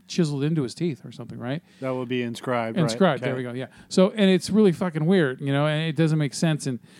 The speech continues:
Speaker 1: and the guy thinks it's, like, you know, it's supposed to mean something and all this stuff. He, so it spends, like, five minutes deal-, showing the story, and then it cuts back to him telling, you know, finishing it and telling Larry, and Larry's like, "What the fuck did that have to do with anything?"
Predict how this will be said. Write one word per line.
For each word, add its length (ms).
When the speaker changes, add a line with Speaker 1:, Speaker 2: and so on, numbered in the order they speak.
Speaker 1:
and 220
the 60
guy 260
thinks 260
it's, 160
like, 220
you 240
know, 100
it's 140
supposed 240
to 80
mean 280
something 540
and 140
all 240
this 100
stuff. 160
He, 260
so 180
it 280
spends, 240
like, 140
five 340
minutes 280
deal-, 280
showing 400
the 80
story, 400
and 80
then 80
it 60
cuts 220
back 240
to 120
him 140
telling, 280
you 60
know, 80
finishing 380
it 140
and 100
telling 220
Larry, 240
and 80
Larry's 220
like, 80
"What 140
the 80
fuck 240
did 100
that 60
have 100
to 80
do 140
with 100
anything?" 380